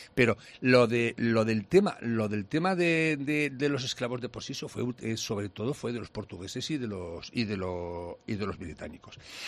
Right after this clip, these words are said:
Y ahora, esto, bueno, al final nuestro amigo murió en mil seiscientos ochenta y nueve, y lo que tengo que decir que en contraposición de Fran-, Fray Bartolomé de las Casas, que este sí que fue uno, uno que tuvo mucha repercusión en Europa,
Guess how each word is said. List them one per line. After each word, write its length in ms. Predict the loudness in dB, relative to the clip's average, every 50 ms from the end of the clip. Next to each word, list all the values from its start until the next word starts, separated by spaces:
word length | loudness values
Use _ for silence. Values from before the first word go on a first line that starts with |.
| -10 -10 -6 4
Y 120 | 8 8
ahora, 240 | 10 10 8 4 2 -8 -16 -16 -16 -16 -16 -16 -6 2
esto, 300 | 4 4 4 4 6 6
bueno, 220 | 6 6 6 0 -6 _ -6 _
al 120 | -6 -4
final 300 | -2 0 0 2 2 2
nuestro 240 | 0 -2 -2 -2 0
amigo 260 | 2 2 2 4 4
murió 180 | 4 4 2 2
en 60 | 2
mil 60 | 2
seiscientos 420 | 0 -2 -2 -4 -4 -4 -4 -6
ochenta 260 | -4 -4 -6 -4 -2 -2
y 20 |
nueve, 300 | 0 0 0 0 -2 -4 -8 _ -6 -2
y 80 | 0
lo 100 | 0 2
que 120 | 2 0 -2
tengo 100 | -2 -2
que 80 | -2
decir 180 | -2 -2 -2 -4
que 120 | -2 -4
en 160 | -2 -2 -2
contraposición 680 | -2 -4 -8 -6 -6 -6 -6 -4 -6 -4 -2 0 0 0
de 100 | 0 -2
Fran-, 280 | -2 -2 -2 -2 -2 -4 -10 -10
Fray 260 | -4 0 0 2 2
Bartolomé 420 | 2 0 -2 -2 -4 -2 -2 -2
de 100 | -2 -2
las 140 | -4 -4 -4
Casas, 340 | -4 -4 -4 -4 -6 -8 -6
que 140 | -4 -4 -4
este 200 | -4 -4 -6 -4
sí 260 | 0 2 2 0 0
que 200 | -2 -4 -4 -4
fue 300 | -2 0 2 2 4 4
uno, 260 | 4 2 2 0 -2 0
uno 280 | 0 0 2 2 0 -2
que 200 | 0 -4 -4 -2
tuvo 180 | -2 -4 -2
mucha 260 | -2 -2 -2 0 0 -2
repercusión 600 | -2 -2 -4 -4 -4 -4 -6 -2 0 2 2 4
en 100 | 2 4
Europa, 500 | 4 4 4 2 2 2 2 0 0